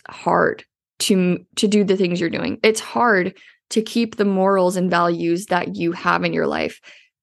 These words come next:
I'm, I don't ever want this to come off as it's easy, because it's not easy. But being a leader does not guarantee ease.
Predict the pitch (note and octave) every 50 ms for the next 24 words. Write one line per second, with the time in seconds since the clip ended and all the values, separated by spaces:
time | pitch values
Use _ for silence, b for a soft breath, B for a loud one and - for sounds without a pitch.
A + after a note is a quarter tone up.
0 | _ _ _ _ _ _ - A3 A3+ A3+ A3 A3 - - G#3+ G#3+ A#3+ A#3 B3 A#3+
1 | - - G#3 G#3+ G#3+ A#3+ A3+ G#3+ G3+ G3+ G3 - - G3+ G#3+ - - G3 - -
2 | F#3 F3+ F3+ E3+ F3+ G#3 A#3+ C#4 - - - - _ _ _ _ _ _ _ G#3+
3 | G#3 G#3 G#3 G#3 G#3 G#3 G#3+ G#3 - - - _ _ _ _ _ _ _ _ _
4 | _ _ _ _ F#3+ F3+ - - - G3+ G3 F#3+ F#3 - - - - - - _
5 | _ _ _ _ _ _ _ B3 A3+ A3+ G#3+ G3+ G3 F#3+ - - G3 G3 F#3 F#3+
6 | G3 G3 - - - F#3+ F#3+ F#3+ F#3+ F#3 - - - - b b b b b b
7 | _ - A3+ A3 F#3+ F#3+ A3+ A3+ B3 C4+ D4 E4+ D#4+ C4+ G#3 F#3+ G3 G3+ A3 B3
8 | C#4+ D#4+ E4+ F4 F4+ - - _ _ _ _ _ _ _ _ _ - B3 B3 A3+
9 | A3 G#3+ G#3+ A3 A#3+ - - G#3+ A3+ A3 G#3+ G#3+ G#3+ - - G3+ F#3+ - - G3
10 | F#3+ F3 - C#2 - - - -